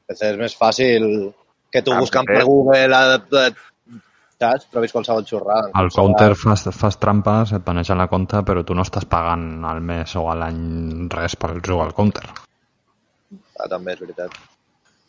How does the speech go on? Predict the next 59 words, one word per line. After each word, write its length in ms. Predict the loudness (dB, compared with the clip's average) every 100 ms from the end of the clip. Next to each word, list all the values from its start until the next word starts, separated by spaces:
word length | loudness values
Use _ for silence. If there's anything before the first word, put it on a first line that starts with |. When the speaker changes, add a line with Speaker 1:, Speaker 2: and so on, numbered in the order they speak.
| _ _ _ _ _ _ -20 _ _ _ -2
Speaker 1:
No, 60 |
home, 100 | 2
a 60 | 2
mi 120 | 2
el 100 | 0
que 140 | 2 2
em, 120 | 0 -2 -8 _ -8
em 140 | -8 -2
toca 160 | -2 2
Speaker 2:
Home, 60 | 4
Speaker 1:
una 60 |
Speaker 2:
però 80 | 4
Speaker 1:
mica 140 | 4 4
Speaker 2:
ja 0 |
Speaker 1:
és 140 | 6
Speaker 2:
entenc, 180 | 4 2
i 80 | -4 2
el, 120 | 2 2 -2
el, 80 | -4
perdona, 280 | -6 -4 -4 -4
Sergi, 300 | -4 -4 -4
ah, 140 | -4
jo 140 | -4 -6
entenc 240 | -4 -6 -2
que 60 | 2
ja 140 | 4 4
el, 60 | 2
el, 180 | 0 2
el 200 | 0 -2 -2
contrato 420 | -4 -2 -2 0 0
que 80 | 0
ningú 220 | 0 -2
es 60 | 0
llegeix, 320 | 0 0 0
que 140 | -4 -10 -6
firmes 320 | -4 -2 -4
per 140 | -4 -4
lo 140 | -4 -4
del 140 | -4 -6 -8 -8 -10 -8
P 80 | -8
S 160 | -6
Plus 400 | -4 0 0 -2
o 80 | -2 -2
l'Xbox 320 | -2 -6 -6 -4
Gold, 300 | 0 0 -2
ja 160 | -2 0 4
deu 140 | 4
haver-hi 320 | 4 2 0 0
algú 220 | 2 4 4
de, 120 | 4 2 0
en 80 | -2
sud 160 | 0
del 80 | 2
nabo, 240 | 2 0
si 140 | 2 0
has 100 | 0
pagat, 380 | 0 0 0 -2
que 80 |
si 80 | -6